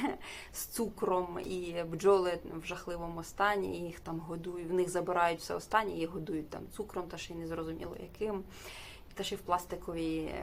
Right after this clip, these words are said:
упаковці, і теж там ще щось додали. Дуже класно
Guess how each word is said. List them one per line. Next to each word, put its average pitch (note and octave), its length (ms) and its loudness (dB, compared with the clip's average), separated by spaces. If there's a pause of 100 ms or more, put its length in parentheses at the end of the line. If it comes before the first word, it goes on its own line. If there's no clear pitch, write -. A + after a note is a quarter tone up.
упаковці, F#3 880 2 (460)
і - 120 12
теж - 140 10
там E3+ 220 4
ще - 140 -6
щось D#3+ 300 2
додали. F3+ 720 6 (1500)
Дуже C4 340 0
класно G3 640 -4